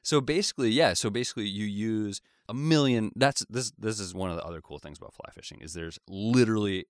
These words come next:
it's infinite amount of knowledge, like, different places around the world, like, different fish, different,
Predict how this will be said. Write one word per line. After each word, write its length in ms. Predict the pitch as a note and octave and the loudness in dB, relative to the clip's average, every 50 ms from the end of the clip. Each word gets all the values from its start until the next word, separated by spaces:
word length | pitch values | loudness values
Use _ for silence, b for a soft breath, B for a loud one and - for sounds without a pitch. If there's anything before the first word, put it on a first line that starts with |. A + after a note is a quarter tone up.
| _ | _
it's 240 | - G2 - - - - _ | -8 -8 -8 -10 -12 -10 _
infinite 480 | - A2+ G#2 G2 - G2 F#2+ F2 - - - | -6 -6 -6 -6 -8 -10 -10 -10 -12 -14 -14
amount 260 | G2 F2 E2 D#2 D#2 | -14 -14 -14 -14 -16
of 80 | D2 D#2+ | -16 -16
knowledge, 460 | D#2+ D#2 C#2+ C2 A1 B1 C2+ - - | -16 -16 -14 -14 -16 -16 -18 -16 -14
like, 160 | - C#2+ D2+ _ | -12 -12 -12 _
different 260 | - - - D#2+ - | -16 -18 -18 -18 -4
places 440 | - C#3 B2+ B2 - - A2+ G#2+ G#2 | 2 4 4 4 4 2 -2 -2 -2
around 160 | G2+ G2 F#2+ | -4 -4 -4
the 80 | F#2 | -2
world, 460 | G2 A#2+ C#3+ C#3+ C3+ C3 B2+ A#2+ G2+ G#2 | 0 4 4 6 6 6 6 4 2 0
like, 140 | F#2+ F2+ | -4 -4
different 380 | - G2 F#2 - F#2 E2+ D#2 - | -6 -10 -12 -10 -12 -14 -16 -14
fish, 420 | - - C#3+ C3+ C3+ B2+ - - | -4 -2 0 0 0 -2 -4 -8
different, 440 | - E2 E2 - - E2+ D#2+ D2+ - | -10 -12 -14 -14 -14 -14 -14 -16 -18